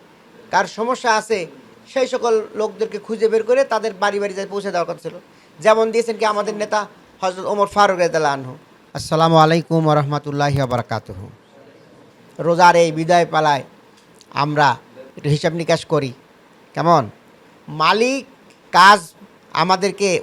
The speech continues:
অর্ডার, ওয়ার্ক অর্ডার করছেন করার জন্য, আর আমরা যারা শ্রমিক সেই কাজটা করতেছি, কাজের একদম শেষ মাথায় চলে আসছি। মালিক যদি পছন্দ করেন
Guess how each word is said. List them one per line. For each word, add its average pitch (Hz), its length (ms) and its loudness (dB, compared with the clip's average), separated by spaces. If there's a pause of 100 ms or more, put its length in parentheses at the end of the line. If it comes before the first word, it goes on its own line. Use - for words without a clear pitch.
অর্ডার, 175 420 4
ওয়ার্ক 185 320 6
অর্ডার 196 220 8
করছেন 120 340 -8 (380)
করার 160 240 4
জন্য, 110 280 -8 (600)
আর 139 140 -2
আমরা 160 280 4
যারা 180 260 4
শ্রমিক 233 420 4 (560)
সেই 156 140 -12
কাজটা 151 320 -6
করতেছি, - 540 -12 (720)
কাজের 220 400 8
একদম 220 220 2
শেষ 202 300 -8
মাথায় 175 220 -2
চলে 139 220 -4
আসছি। - 280 -12 (540)
মালিক 147 340 -2
যদি 151 160 -10 (100)
পছন্দ 220 380 -2
করেন 135 340 0